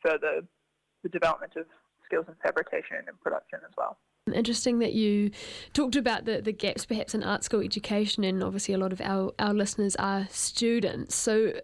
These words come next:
Speaker 2: would be interested to know what your hope is for the Kit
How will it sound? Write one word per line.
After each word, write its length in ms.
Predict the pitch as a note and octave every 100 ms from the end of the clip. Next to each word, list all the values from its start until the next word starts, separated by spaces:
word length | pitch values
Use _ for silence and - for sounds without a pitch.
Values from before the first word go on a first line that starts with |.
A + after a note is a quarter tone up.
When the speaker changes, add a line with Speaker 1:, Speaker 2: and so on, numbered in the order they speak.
| -
Speaker 2:
would 180 | A#3+
be 140 | C4 B3
interested 360 | B3 C4+ D4+ C4+
to 80 |
know 260 | C#4 A#3+ A#3+
what 640 | A3 G3+ G#3+ - - - - - - - -
your 240 | G#3 A3+
hope 460 | G#3 - A3 A3 -
is 560 | G#3+ G3+ G3+ - - - -
for 160 | - A#3
the 100 | A3
Kit 540 | - B3 - - -